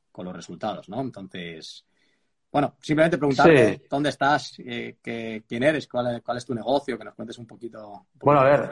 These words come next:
Speaker 2: eh, yo me llamo Manel, estoy en Barcelona, ciudad, y el negocio es una empresa de servicios de atención domiciliaria para dar cobertura a las necesidades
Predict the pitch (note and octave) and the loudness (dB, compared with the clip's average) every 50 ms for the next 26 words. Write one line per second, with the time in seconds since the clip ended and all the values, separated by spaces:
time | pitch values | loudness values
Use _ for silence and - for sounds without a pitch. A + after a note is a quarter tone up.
0 | - - A#2 G#2+ A2 A2 A2 A2 A2 A2+ A2 A2 A2+ A2+ A2+ A#2 A#2+ B2 C#3 D#3 | 0 4 4 6 6 6 6 4 4 4 4 4 4 4 4 4 4 4 6 6
1 | E3 F#3 F#3+ C#3+ A#2+ A2 - B2 A#2+ A#2+ A#2+ A#2+ A#2+ A#2+ - C3 C3 C3 C3+ C#3+ | 6 6 4 2 0 0 4 6 6 8 8 6 6 4 6 6 8 8 8 6
2 | D3+ E3+ G#3 A3+ - - A#2 A2+ B2 C#3+ F3 F3+ - - - - G#4+ A4 F4 B2+ | 6 4 4 2 2 2 4 6 6 6 6 2 -2 -8 -10 -6 -2 2 6 8
3 | B2 B2 B2 B2+ C3+ C#3+ D3 D3+ C3+ - A2 A2+ G#2+ G#2 G#2+ G#2+ A2 A2 G#2+ A2 | 8 10 10 10 10 10 8 8 8 8 8 6 6 6 4 4 4 4 6 6
4 | A#2 A#2 - D3 C#3+ D3 D3 C3 - - B2 A2+ A#2 A2+ - A2+ A2 - C3 C3 | 4 4 6 6 8 8 8 8 6 6 4 4 4 4 2 2 2 4 4 6
5 | A2+ A#2 A2+ - A#2 G#2+ A2 B2 B2 B2 - C3+ C3 B2 G#2+ A#2 A#2 A#2 A2+ - | 6 6 6 4 4 4 6 4 4 6 6 6 6 6 8 6 6 6 6 4
6 | A2+ A2 G#2+ - - - A#2+ A#2+ A#2+ A#2 A#2 A#2 A#2 A2+ A2+ A2 A2+ G#2+ A2 A2 | 2 2 2 0 0 4 6 8 8 10 8 8 6 6 4 2 2 0 -2 -2
7 | - A#2 A2+ A#2+ B2 A#2+ A#2+ B2 B2+ C3 C3+ - - G#2+ G2+ G#2 G#2 G#2+ G#2+ A2 | 0 2 4 4 6 6 4 4 4 4 4 4 4 4 4 6 6 6 8 8
8 | A2 G#2+ G#2+ A2 A2 - A2 G#2+ G#2+ A2 A2 A2 G#2+ A2 A2 A2 A2 - - A2 | 6 6 4 2 2 2 2 2 2 2 0 -4 -2 -2 0 0 -2 -2 -6 -12
9 | - - G#2 A2 A2 G#2+ A2 A2+ A2+ G#2+ - _ _ | -18 -8 -2 2 4 4 4 4 0 -2 -8 _ _